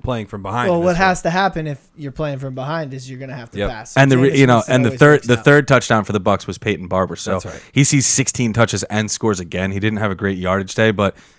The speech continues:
Speaker 3: you know, he's, he's the lead back
Speaker 1: He's
Speaker 3: for
Speaker 1: another
Speaker 3: sure.
Speaker 1: guy we're done bringing up 'cause we just keep mentioning him. But, I mean, like, if he's not rostered, go get him.
Speaker 3: Exactly.
Speaker 1: Uh,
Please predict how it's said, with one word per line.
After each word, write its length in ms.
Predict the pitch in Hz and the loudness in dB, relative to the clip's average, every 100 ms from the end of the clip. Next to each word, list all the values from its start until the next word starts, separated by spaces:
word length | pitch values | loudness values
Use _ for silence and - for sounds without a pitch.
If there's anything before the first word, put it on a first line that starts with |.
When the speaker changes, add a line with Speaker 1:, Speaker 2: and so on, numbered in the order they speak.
| _ | _
Speaker 3:
you 80 | 107 | -6
know, 80 | 90 | -6
he's, 360 | 90 123 - - | -2 -2 -2 -4
he's 220 | 104 131 | -2 0
the 100 | 104 | 0
lead 240 | 95 98 | -2 -2
back 160 | 92 92 | 0 0
Speaker 1:
He's 120 | 196 | 0
Speaker 3:
for 60 | 190 | 0
Speaker 1:
another 200 | 185 170 | 2 4
Speaker 3:
sure. 60 | |
Speaker 1:
guy 160 | 160 165 | 4 4
we're 140 | 143 123 | 4 0
done 300 | 98 143 127 | 0 0 2
bringing 260 | 127 123 | -2 -2
up 200 | 123 123 - | -2 -2 -4
'cause 180 | 113 | -10
we 60 | 107 | -8
just 160 | 107 - | -10 -6
keep 180 | 123 104 | -6 -4
mentioning 380 | 117 113 107 | -6 -6 -8
him. 100 | 101 | -6
But, 160 | 95 101 | -4 -4
I 100 | 101 | -4
mean, 240 | 101 104 101 | -4 -8 -8
like, 180 | 101 | -8
if 100 | 107 | -6
he's 140 | 113 139 | -4 0
not 180 | 185 175 | 2 4
rostered, 500 | 190 202 147 123 95 _ - 90 | 4 2 0 -4 -6 _ -20 -16
go 220 | - 127 151 | 0 2 4
get 180 | 196 | 2
him. 160 | 147 120 - | 0 -4 -10
Speaker 3:
Exactly. 480 | 104 95 98 95 110 | -10 -2 0 0 0
Speaker 1:
Uh, 220 | 110 110 | 0 -2